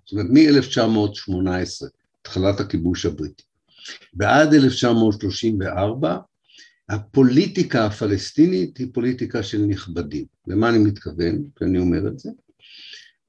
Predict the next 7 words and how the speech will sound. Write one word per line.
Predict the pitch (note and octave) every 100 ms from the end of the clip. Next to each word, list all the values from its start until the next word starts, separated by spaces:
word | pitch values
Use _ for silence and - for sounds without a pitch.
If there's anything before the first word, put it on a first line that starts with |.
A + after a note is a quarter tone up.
| A#2
זאת | A#2 C3
אומרת | C3 G3 F3 D3+ C3 - _
שהמשפחות | - B2 A2+ A#2 G#2 - G2+ F3 F3 C#3
מציבות, | A2+ - - A2 F2 E3 C#3 - -
המשפחות | F2+ G#2 B2+ E3
החשובות | E3 C3 B2 B2+ G#2
בערים, | G2 G2+ F2+ G2+ D#2+